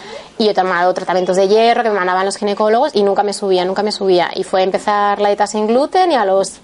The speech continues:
X meses la ferritina fenomenal. Era algo que no lo sabíamos. A lo mejor por ahí, si hubiéramos investigado y tal. Entonces, claro, si tu intestino no está bien, no absorbe las cosas que comes de manera correcta.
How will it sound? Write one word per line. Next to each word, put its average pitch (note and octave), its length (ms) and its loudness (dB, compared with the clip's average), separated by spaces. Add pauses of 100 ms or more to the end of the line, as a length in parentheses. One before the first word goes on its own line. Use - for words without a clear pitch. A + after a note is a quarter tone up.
X G#3+ 280 -4
meses D4 680 0 (360)
la G#3+ 100 0
ferritina G3+ 460 0
fenomenal. F3+ 540 -2 (840)
Era G#3 200 2
algo G#3+ 180 0
que A3+ 80 -2
no G3 220 0
lo F3+ 80 -2
sabíamos. F3 580 -4 (380)
A G3 60 -6
lo F#3 60 -4
mejor G3 220 -4
por A3 160 0
ahí, A#3 300 2
si A3+ 100 -6
hubiéramos G#3+ 580 0
investigado G#3+ 460 0
y G#3 60 0
tal. G#3+ 180 -2 (880)
Entonces, A3 320 -4
claro, G3+ 460 0
si G3+ 140 -4
tu - 100 -8
intestino G#3 400 -2
no A3 80 2
está A#3 240 0
bien, B3 160 2
no C4+ 60 2
absorbe C4 280 -2
las F#3 160 0
cosas G3 260 -8
que F#3 300 0
comes F#3+ 760 -2 (540)
de A3 100 0
manera G3 280 0
correcta. G3 520 -4